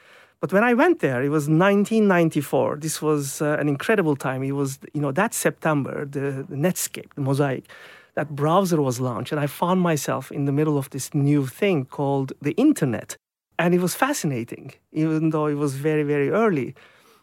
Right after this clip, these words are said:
And I decided to study computer science as well. And that was the beginnings of me getting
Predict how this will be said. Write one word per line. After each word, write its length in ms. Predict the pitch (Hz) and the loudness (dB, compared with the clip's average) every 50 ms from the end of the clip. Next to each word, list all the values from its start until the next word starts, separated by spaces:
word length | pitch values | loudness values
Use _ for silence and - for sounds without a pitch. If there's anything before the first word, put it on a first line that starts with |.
| _ _ _ | _ _ _
And 140 | - 180 202 | 2 2 4
I 100 | 208 208 | 4 4
decided 480 | 196 185 170 - 214 214 240 226 208 - | 2 0 0 0 2 2 2 2 0 0
to 360 | - 175 156 156 - - 330 | -2 -2 0 0 0 -2 -4
study 480 | - - - - - 160 151 156 160 156 | -8 -10 -8 -4 -2 0 0 0 -2 -2
computer 460 | - - 165 165 - 220 208 - 156 | -2 -2 -2 -2 -2 -4 -4 -4 -6
science 580 | 139 - 151 131 - - - - - - - - _ _ _ _ - | -4 -2 -4 -4 -4 -6 -10 -12 -14 -14 -16 -18 _ _ _ _ -8
as 160 | 143 135 143 | -8 -4 0
well. 260 | 185 220 208 143 - - _ _ _ _ _ _ _ _ _ _ _ _ _ _ 170 | 0 0 0 0 -4 -8 _ _ _ _ _ _ _ _ _ _ _ _ _ _ 2
And 100 | 170 185 | 4 4
that 100 | 233 294 | 4 4
was 140 | 330 269 | 4 4
the 80 | 208 220 | 2 2
beginnings 560 | 165 156 165 156 196 202 202 190 185 165 151 | 2 2 2 2 2 4 4 4 2 2 2
of 240 | 160 160 143 - - | 2 0 0 0 -2
me 280 | 160 156 165 160 160 147 | 0 2 2 2 2 0
getting 420 | 147 156 156 156 156 151 143 | 0 0 0 2 2 0 -2